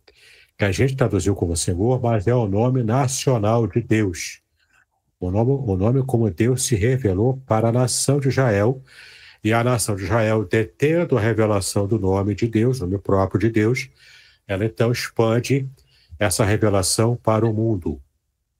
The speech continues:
Como de fato nós conhecemos o nome de Deus, devido, é, ao tetagrama sagrado, né, devido ao texto hebraico que nós conhecemos aqui. Então,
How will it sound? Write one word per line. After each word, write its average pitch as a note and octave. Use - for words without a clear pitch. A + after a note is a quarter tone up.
Como G2+
de B2
fato B2+
nós G#2+
conhecemos G2+
o F#2
nome F2
de A#2+
Deus, C3+
devido, A2+
é, G#2
ao G2+
tetagrama F2
sagrado, G2
né, A2
devido B2
ao C#3
texto C3
hebraico A2
que -
nós G2+
conhecemos G2+
aqui. A#2
Então, C3+